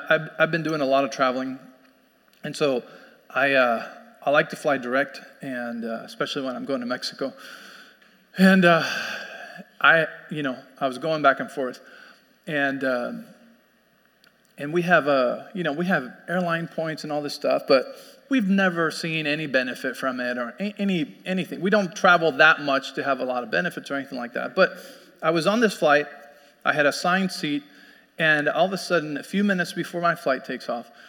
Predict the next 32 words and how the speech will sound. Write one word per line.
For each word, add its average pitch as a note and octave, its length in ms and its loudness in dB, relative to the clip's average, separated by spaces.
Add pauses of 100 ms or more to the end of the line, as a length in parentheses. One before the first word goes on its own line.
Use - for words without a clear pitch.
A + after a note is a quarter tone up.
(220)
I D3 80 -6
get C#3 140 0
a B2+ 40 0
text - 380 0
message C#3+ 280 -4
from D3 160 -4
the C#3 120 0
airline C#3 420 -2
saying, B2+ 500 -4 (500)
"Your, C#3+ 360 0 (1120)
uh, B2 400 -4 (380)
your, D3+ 220 -6 (180)
your D3 160 -6
seat G#3+ 240 -4
has D#3+ 180 -4
changed." G3+ 500 -6 (680)
And C#3+ 140 -6
I C#3 40 0
realized D3+ 340 0
my C3+ 120 -2
seat - 320 -8
changed F#3 520 -4
to C#3+ 200 -2
row C3+ 240 2
number C#3 300 -2
one. F#3+ 340 -6 (720)
And D3 120 -8
I C#3+ 80 -4
go, A#2 240 -4 (1000)
"That's E3+ 200 -4
first - 260 -6
class." - 500 -6